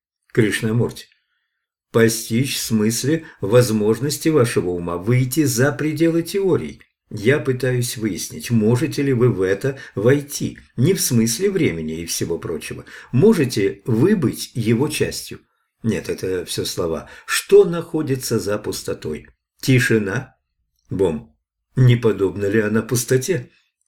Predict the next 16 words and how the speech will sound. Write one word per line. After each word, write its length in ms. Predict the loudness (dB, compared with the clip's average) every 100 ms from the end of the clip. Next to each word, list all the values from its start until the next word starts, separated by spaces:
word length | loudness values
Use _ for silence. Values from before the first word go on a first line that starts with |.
| _
Кришнамурти. 680 | -2 -2 -4 -6 -6 -10 -16 _ _ -20 -20 _
Да, 500 | -4 0 2 4 2
это 260 | 2 2 2
то, 260 | 2 0 0
к 80 |
чему 280 | 0 -2 -2
я 180 | 0 -2
подхожу. 600 | -2 -8 -6 -6 -8 -14 _ -8
Двигайтесь, 720 | 0 0 -2 -8 -10 -10 -12
шаг 300 | -6 0 0
за 140 | 2 -2
шагом. 480 | -2 -6 -6 -14 _ _ _ _
Является 840 | 0 2 4 4 4 2 2 0
ли 120 | 4
это 440 | 2 2 0 0 _ _
тишиной? 600 | 0 0 0 -2 -8